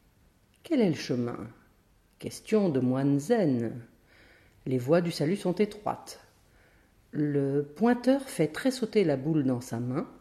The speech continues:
L'action sera la quintessence de son attente. Il touche à l'immobilité complète.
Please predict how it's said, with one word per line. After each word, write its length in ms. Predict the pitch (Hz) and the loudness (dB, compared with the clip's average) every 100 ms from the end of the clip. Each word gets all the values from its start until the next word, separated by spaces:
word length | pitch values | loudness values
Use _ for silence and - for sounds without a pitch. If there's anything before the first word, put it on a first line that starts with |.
| _ _ _ - - _ - | _ _ _ -20 -20 _ -10
L'action 520 | 123 117 - 226 240 | -8 -8 -4 -4 -2
sera 400 | - 147 165 185 | -2 -2 -2 -2
la 160 | 113 | -4
quintessence 920 | 120 - 214 175 143 - 160 196 - 151 | -6 -2 -2 -2 -6 -4 -4 -4 -8 -8
de 140 | 127 | -8
son 240 | - 139 | -6 -2
attente. 580 | 156 156 127 123 - - - _ _ _ _ _ _ - - _ _ _ - | -2 -4 -10 -10 -18 -20 -20 _ _ _ _ _ _ -20 -20 _ _ _ -8
Il 160 | 151 | -6
touche 560 | 156 - 240 247 - - - - | -6 -4 -4 -4 -4 -2 -2 -2
à 140 | 160 | 0
l'immobilité 880 | 180 208 214 196 160 165 165 - 180 | 2 4 4 4 2 0 0 0 0
complète. 720 | 175 147 143 131 127 - - | 0 -2 0 -2 -2 -14 -18